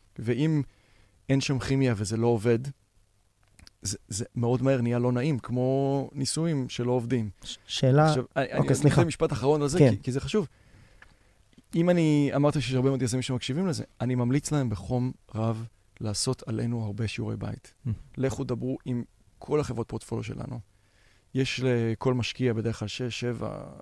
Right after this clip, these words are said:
Speaker 1: שמונה חברות, זה שמונה טלפונים שצריך לעשות. זה מישהו שיהיה איתך,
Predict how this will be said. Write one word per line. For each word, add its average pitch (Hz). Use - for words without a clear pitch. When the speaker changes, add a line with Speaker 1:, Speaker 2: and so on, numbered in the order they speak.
Speaker 1:
שמונה 131
חברות, 127
זה 120
שמונה 131
טלפונים 120
שצריך -
לעשות. 110
זה 127
מישהו 131
שיהיה 135
איתך, 135